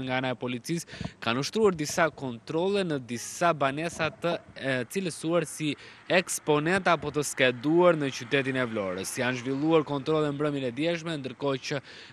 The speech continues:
normalisht do të ngrihet edhe, sikurse përmenda grupi i posaçëm që është kërkuar nga Muhamet Rumbullaku, por pritet që forcat Renea të jenë për disa ditë në qytetin e Vlorës, në mbështetje të forcave të ndryrimit së shpejtë, por edhe forcave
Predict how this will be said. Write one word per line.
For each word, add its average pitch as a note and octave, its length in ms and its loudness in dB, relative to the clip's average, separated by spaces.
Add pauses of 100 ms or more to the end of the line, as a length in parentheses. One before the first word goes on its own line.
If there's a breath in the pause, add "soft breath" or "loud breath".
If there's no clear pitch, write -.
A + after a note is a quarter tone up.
normalisht D3 540 2
do D3 140 2
të C3+ 180 -4 (100)
ngrihet C#3 400 0
edhe, C3+ 260 0
sikurse C3 440 -8
përmenda C3+ 260 -4
grupi C#3+ 200 -6
i C#3+ 40 -4
posaçëm C#3+ 500 -4
që C#3+ 120 -6
është C3+ 180 -10
kërkuar D3+ 140 -6
nga C#3+ 120 -2
Muhamet D3 360 -4
Rumbullaku, D#3+ 560 -2 (340 loud breath)
por G3+ 160 6
pritet F#3 440 4
që F3 120 0
forcat D#3+ 480 2
Renea D#3 440 2
të C#3+ 200 0
jenë D3+ 240 4
për C3+ 200 -4
disa C3+ 360 2
ditë D3 220 0
në C3+ 80 -2
qytetin C#3 400 -2
e B2 80 -2
Vlorës, D#3+ 400 0 (320 loud breath)
në A#2+ 80 0
mbështetje D#3+ 560 0
të D3+ 160 -2
forcave C#3+ 380 -2
të C3 100 -8
ndryrimit C3 320 -2
së A#2+ 160 -8
shpejtë, D#3+ 240 0
por C#3 320 -2
edhe C#3+ 300 2
forcave C#3+ 360 -4